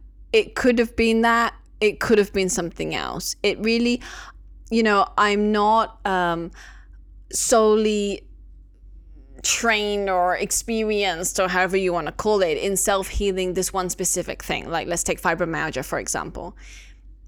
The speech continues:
Because what I mean is the doctor, the doctor who diagnoses us, right? They, they just happened to know about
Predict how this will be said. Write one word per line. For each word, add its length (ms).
Because 240
what 160
I 100
mean 340
is 300
the 160
doctor, 720
the 100
doctor 320
who 100
diagnoses 680
us, 240
right? 240
They, 360
they 220
just 220
happened 880
to 160
know 440
about 460